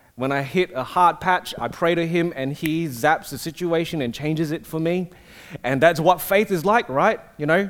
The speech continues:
I don't like the situation. "God, you need to change this. Put your hedge of protection." There's no, by the way, the Bible never talks about hedges of protection.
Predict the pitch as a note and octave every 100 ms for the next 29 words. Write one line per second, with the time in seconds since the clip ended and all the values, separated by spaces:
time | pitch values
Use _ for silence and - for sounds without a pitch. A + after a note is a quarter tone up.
0 | - C3+ F3 F#3+ F#3+ G#3+ G3+ - E3+ E3
1 | D3 D3 C3+ A2+ A#3 A#3 G3 A#3 A3 F3
2 | A3+ A#3 G3+ F#3+ D3 - B3+ G3 D3+ A#3
3 | B3+ A#3 A3 G#3 C4 - G3 - - A3+
4 | C4 C#4+ - A4+ B4+ - G#3 D#4 F#4 E4
5 | G#3+ F#3+ E4+ G4+ C#4+ B3+ G3+ A#3 - F#3
6 | C#3 - F#3+ D#3 F3 D3 C3+ B2+ D3 -
7 | A#2 E2+